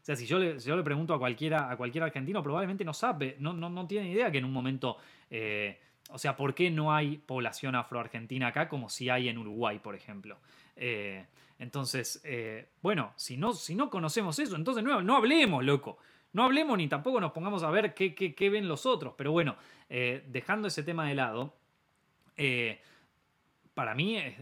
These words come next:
Estados Unidos tiene un problema fuerte con ese, con esos temas, que lo tiene que solucionar ellos, ¿viste? Que, que yo, a ver, no me puedo poner a opinar. Sí te puedo decir que mis experiencias estando en Estados Unidos es que es un país,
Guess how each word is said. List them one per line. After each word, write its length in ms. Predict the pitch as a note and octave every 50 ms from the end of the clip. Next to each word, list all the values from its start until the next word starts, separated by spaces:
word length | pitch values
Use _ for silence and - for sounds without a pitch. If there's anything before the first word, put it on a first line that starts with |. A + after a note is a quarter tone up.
| -
Estados 340 | C#3 - - D#3+ E3+ F3+ C#3+
Unidos 220 | D3 D#3 F#3+ G#3
tiene 140 | D#3 D#3+ E3
un 60 | D3+
problema 360 | B2+ B2+ A#2+ C3 D#3 E3+ D3+ A#2+
fuerte 380 | - - F3 A3 F#3+ C#3 B2
con 160 | - G#2+ G#2
ese, 280 | G#2 F2+ - - G2+ F2+ _
con 160 | - A2+ A2
esos 220 | A2+ G#2+ A2+ G#2 -
temas, 280 | - A2 G2+ G#2 G2
que 120 | - - G#2
lo 120 | G#2 A2+
tiene 240 | A#2+ D#3 G3+ A3 F#3+
que 100 | B2+ A#2+
solucionar 560 | - - C3+ A#2 G#2+ - - B2+ D#3+ F3+ D#3+
ellos, 320 | D#3 G3+ G3+ C#3 A2 G#2 G2
¿viste? 320 | A2 A2+ - _ G#2 F#2 _ - - - - _
Que, 220 | _ - A2 A2 G#2
que 180 | - A#2 A2+
yo, 520 | G#2+ A2 E3 G#3 A3 G#3+ F#3 D#3 - - _ _
a 100 | - A2
ver, 240 | A#2 A#2+ A2+ G#2 G#2 - _ _ _ _ -
no 120 | C#3 D#3
me 100 | F3+ E3+
puedo 160 | C#3+ F3 F#3
poner 220 | D3+ D3 D3 D#3 E3
a 60 | E3
opinar. 440 | D3 - B2+ B2 D3 F#3 A3 A3 -
Sí 160 | - - A#3
te 80 | G#3 F3
puedo 180 | D3+ D#3 D3+
decir 240 | C#3 B2+ - F#3+ F#3+
que 100 | E3 C#3
mis 240 | C3 D3 F3+ D#3 -
experiencias 640 | D3+ - - - A#2+ A#2 C3+ D#3 D3+ - D3+ - -
estando 280 | - - D3 C#3+ C#3
en 60 | C3
Estados 300 | A#2+ G#2 - C#3+ C#3 A#2+
Unidos 340 | B2 C3+ F#3+ B3 A3+ E3 B2+
es 80 | C3 -
que 80 | -
es 100 | - -
un 140 | - D3+ C#3
país, 420 | - A#2+ C3 E3 A3 A3 - -